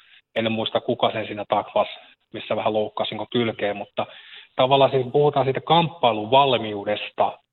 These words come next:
Ja, ja kun täällä on menty liikaa siihen suuntaan Suomessa, että jos joku kolaa sut, ei se olisi saanut tehdä noin niin kuin henkisesti.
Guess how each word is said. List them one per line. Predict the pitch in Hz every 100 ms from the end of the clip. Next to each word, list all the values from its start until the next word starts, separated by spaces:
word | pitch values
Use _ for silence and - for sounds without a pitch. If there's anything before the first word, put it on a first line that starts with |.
| _ _ _ _ _ _
Ja, | 113 107
ja | 113 113
kun | 117
täällä | - 135
on | 131
menty | 151 151 123 107 _ - - - -
liikaa | 143 135 117 110 -
siihen | 113 104 104
suuntaan | 104 101 101 104
Suomessa, | 107 104 98 - 101
että | - - 95 - _ _ _ _ _ _ _ - - - _ -
jos | 123
joku | 143 147
kolaa | 127 123 113
sut, | 107 104 - - - _ -
ei | 123
se | 113
olisi | 107 -
saanut | 104 104
tehdä | - -
noin | - - - - _ _ _ _ -
niin | 101 98
kuin | - 101 -
henkisesti. | 117 101 101 92 - -